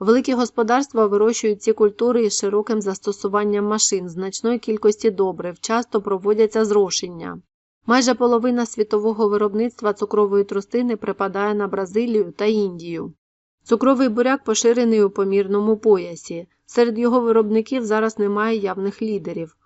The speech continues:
Основну частину цієї культури вирощують п'ять країн: Росія, Франція, С Ш А, Німеччина, Україна. Цікавою є географія тонізуючих культур — какао, чаю і кави. Їхні плантації найбільш характерні для країн, що розвиваються, із жарким кліматом.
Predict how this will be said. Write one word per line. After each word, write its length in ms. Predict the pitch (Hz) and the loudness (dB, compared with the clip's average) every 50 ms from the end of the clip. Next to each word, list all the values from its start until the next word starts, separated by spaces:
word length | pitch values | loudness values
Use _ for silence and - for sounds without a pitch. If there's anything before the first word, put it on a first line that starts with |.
| _ - | _ -2
Основну 440 | 214 220 214 - 247 240 240 247 233 | -2 0 2 2 0 2 2 0 -2
частину 460 | - 240 233 - - 240 233 226 220 | -2 -4 -6 -2 -2 0 2 2 0
цієї 380 | 214 - 233 226 226 226 220 214 | 0 0 -4 -2 0 0 -2 0
культури 480 | - 226 220 220 - 254 254 240 220 | 0 0 0 0 -2 -2 2 2 2
вирощують 540 | 190 196 196 202 208 226 - - 226 220 202 | 2 2 0 0 0 0 0 -2 -4 -4 -4
п'ять 280 | - 220 202 202 202 - | -2 0 0 0 0 -4
країн: 560 | - 220 220 226 214 196 185 170 165 160 - - | -2 0 0 0 0 -2 -6 -12 -14 -16 -14 -6
Росія, 580 | - 214 240 233 - - - 202 185 190 196 202 | -2 -2 0 -2 -2 -6 -8 -4 -4 -2 -4 -4
Франція, 560 | - 220 214 208 202 190 196 - 202 202 202 | -4 -2 -2 -2 -2 -4 -4 -2 -2 -4 -2
С 180 | - - 220 | -2 -4 -4
Ш 160 | 214 - - 202 | -2 -2 -2 -2
А, 200 | 190 185 190 196 | -2 -2 -2 -2
Німеччина, 760 | 202 202 196 196 185 180 180 - - - 196 202 196 196 | -2 -2 -2 -4 -6 -8 -8 -10 -6 -6 -4 -2 -2 -2
Україна. 720 | 202 202 214 214 220 214 190 185 180 175 170 175 160 156 147 - _ _ _ _ _ _ _ _ | -2 -2 0 0 -2 -2 -4 -6 -10 -8 -8 -10 -10 -10 -12 -18 _ _ _ _ _ _ _ _
Цікавою 580 | - - 233 - 262 269 285 269 277 254 233 220 | -6 -6 -2 4 6 6 6 6 6 4 2 0
є 220 | 190 220 247 254 | 0 0 0 0
географія 640 | 214 233 214 214 208 214 214 220 226 - 247 233 220 | 2 2 2 2 2 2 2 0 0 0 0 -2 0
тонізуючих 720 | - 214 208 208 214 202 202 220 220 220 202 - 226 214 | 0 0 2 2 2 2 2 2 0 0 0 -2 -4 -4
культур — 500 | _ - 247 233 220 - 220 196 180 - - | _ -2 -2 -2 0 2 2 2 2 2 -4
какао, 520 | - 208 220 - - 208 202 208 214 220 | -4 -4 -4 0 2 2 4 4 4 2
чаю 480 | 214 - - 208 202 202 202 214 220 233 | 0 0 -2 -2 0 2 2 2 0 0
і 40 | 226 | -4
кави. 500 | _ - 202 185 180 165 165 175 180 - _ _ _ _ _ - | _ -4 -2 -2 -2 -4 -8 -14 -16 -16 _ _ _ _ _ -2
Їхні 280 | 220 240 220 - 254 247 | -2 -2 0 0 -2 -2
плантації 720 | - 240 233 233 226 - 254 262 277 262 - - 226 208 | 2 2 2 2 2 2 2 2 2 0 -2 -2 0 0
найбільш 380 | 208 202 202 196 226 240 - | 2 0 0 0 -2 -4 -4
характерні 640 | - - 214 208 202 208 - 226 226 220 220 220 214 | -2 0 0 0 0 -2 0 0 0 2 2 2 2
для 160 | 208 208 202 | 2 2 0
країн, 380 | 202 202 196 202 220 233 247 240 | 0 -2 -2 -2 0 0 -2 -2
що 140 | - 240 220 | -2 -2 0
розвиваються, 840 | 220 214 202 202 226 233 202 202 190 180 175 175 170 - - 185 190 | 0 -2 -2 0 -2 0 0 0 0 0 -2 -6 -8 -8 -6 -6 -4
із 220 | - - 208 185 | -2 -2 -2 0
жарким 400 | 185 208 208 - - 247 240 240 | 0 0 -2 0 -2 -2 -2 -2
кліматом. 720 | - - 220 214 190 180 180 170 - - 175 165 170 170 | 0 0 0 0 0 -2 -4 -8 -8 -8 -8 -8 -10 -12